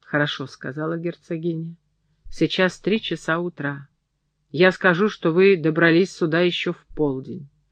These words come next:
Только смотрите, не проговоритесь сами. Спасибо за вашу доброту, сударыня". Политика в литературном произведении —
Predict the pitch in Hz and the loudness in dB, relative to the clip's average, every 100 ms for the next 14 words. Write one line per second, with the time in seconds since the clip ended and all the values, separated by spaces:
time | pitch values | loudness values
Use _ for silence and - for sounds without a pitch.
0 | _ _ _ - 151 147 160 175 156 160 | _ _ _ -2 0 0 -2 -2 -2 2
1 | 185 - 175 160 165 160 160 160 160 165 | 2 2 -4 -2 -2 0 0 2 4 2
2 | 175 180 - - 165 143 131 143 _ _ | 0 -6 -6 -2 0 0 -12 -20 _ _
3 | _ _ _ _ _ _ - - 147 - | _ _ _ _ _ _ -16 -4 -4 -4
4 | 170 139 143 151 147 - 143 143 147 156 | -6 -6 -6 -6 -6 -6 -4 -4 -4 -6
5 | - 143 - 143 135 135 127 131 143 147 | -6 -10 -6 -8 -6 -8 -8 -14 -18 -20
6 | _ _ _ _ _ _ _ _ _ _ | _ _ _ _ _ _ _ _ _ _
7 | _ _ _ _ 165 196 233 226 208 208 | _ _ _ _ 4 8 6 6 2 4
8 | 196 190 180 _ _ _ - 165 165 165 | 4 2 -6 _ _ _ -2 2 2 2
9 | 170 165 202 185 170 156 160 156 156 160 | 0 2 2 2 -2 -2 0 0 0 -2
10 | 214 269 180 139 143 | 0 -2 -2 -6 -18